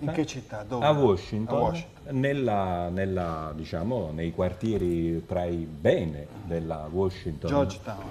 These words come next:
Speaker 2: Georgetown, e mi tirò immediatamente nella casa dicendomi in un italiano da antico tedesco come era Wittkower, dicendomi:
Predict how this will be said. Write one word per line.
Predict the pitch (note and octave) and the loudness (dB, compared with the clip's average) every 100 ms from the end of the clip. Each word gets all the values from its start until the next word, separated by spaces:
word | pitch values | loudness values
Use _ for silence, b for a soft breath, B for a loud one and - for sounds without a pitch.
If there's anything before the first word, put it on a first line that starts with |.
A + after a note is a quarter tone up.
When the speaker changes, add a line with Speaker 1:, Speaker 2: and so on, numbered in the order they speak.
| - | -12
Speaker 2:
Georgetown, | - F#2+ E2+ - - F2+ A2+ G#3 A#3 B B B B - | 0 2 2 0 0 0 0 -2 -4 B B B B 4
e | D#3+ F3 - | 8 8 4
mi | C3 D#3 | 4 4
tirò | E3+ G3 G3 A2 - - | 6 8 6 6 -2 -6
immediatamente | A2+ G#2 G2+ G#2+ B2+ B2+ G2+ G#2 E2 D2+ E2 D#2 - G2+ | 2 6 6 6 6 4 2 2 0 -4 -6 -6 -8 -4
nella | G#2 B2 G#2+ F2+ | 4 6 6 2
casa | F#2 F2 D#2+ - E3 D3+ - - - | 2 -2 -4 -4 -6 -6 -12 -18 -10
dicendomi | A2 C3+ - B2+ A2+ G#2 F#2+ F#2 E2+ - - | -4 -4 2 2 4 2 2 0 -2 -8 -10
in | G#2 F#2+ F2+ | -2 2 2
un | F2 E2 D#2+ E2 | 0 0 -4 -6
italiano | F2+ D#2 D#2+ F2 G2 F2 D2+ | -6 -2 0 4 4 2 -2
da | D#2 | -4
antico | D#2+ E2 G2 E2 | -4 -4 -4 -4
tedesco | D#2 F#2+ G2 - - D2 | 0 0 0 -2 -10 -10
come | D#2 D#2 | -8 -2
era | E2+ D#2+ | -2 -2
Wittkower, | E2+ G#2 - G3 F3 F2 E2+ B B | -4 -6 0 2 2 -2 -6 B B
dicendomi: | - G2+ B2 A#2+ G#2+ G2 | -6 -2 2 2 2 0